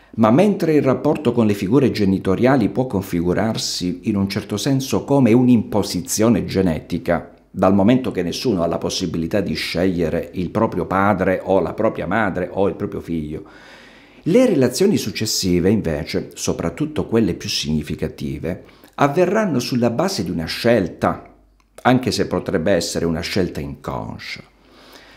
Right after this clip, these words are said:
Bisogna tenere presente il meccanismo fondamentale dell'orientamento inconscio verso determinate scelte, perché questa consapevolezza modifica la nostra percezione del rapporto.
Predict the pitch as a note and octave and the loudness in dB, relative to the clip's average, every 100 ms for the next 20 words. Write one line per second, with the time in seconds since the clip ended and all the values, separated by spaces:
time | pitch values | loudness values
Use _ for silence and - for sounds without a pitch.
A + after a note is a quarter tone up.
0 | - - - - - _ _ _ _ _ | -20 -20 -20 -20 -20 _ _ _ _ _
1 | - - F3+ D#3 B2+ C3 B2+ B2+ B2+ F#3+ | -4 0 2 4 4 4 4 2 2 2
2 | G#3 - A2+ G#2+ A2 A2 A#2+ E3+ E3 A2 | 0 2 2 2 0 0 0 0 0 -2
3 | A2 G2 G2+ G2+ G2+ - D#3+ C#3 F#2+ G2+ | 0 -2 0 0 -2 -4 -4 -2 0 2
4 | A#2 C3 A#2+ C3 C3 C3 F3 G#2 G2+ G#2+ | 2 2 2 4 4 4 2 4 4 4
5 | G#2+ A2 C#3+ D#3+ F3 F3 - - F#2 - | 2 2 2 2 0 -2 -2 0 0 0
6 | G#2+ G2+ G2 G#2 A#2+ A#2+ F2 F2 E2+ - | 0 0 0 -2 2 2 2 -2 -4 -2
7 | E2 - F2+ - A#2+ - A#2 - - - | -2 -2 -4 -2 0 0 0 -2 -16 -20
8 | _ - A#3 - A2 - D3+ D3 - G#2 | _ 0 2 2 -2 -2 -4 -2 -2 0
9 | G2+ F#2+ F2 - F#2 A#2 C3+ D3 B3 G#3 | 0 0 -2 -2 2 4 4 4 2 2
10 | A2+ - F#2 F#2 G#2+ A#2 F#2+ - G2 F2 | 0 0 0 2 0 -2 -4 -2 -2 -2
11 | - E2 - C3+ D#3 E2+ - - - - | -6 -6 -4 -2 -2 -4 -8 -12 -14 -14
12 | - - _ | -14 -16 _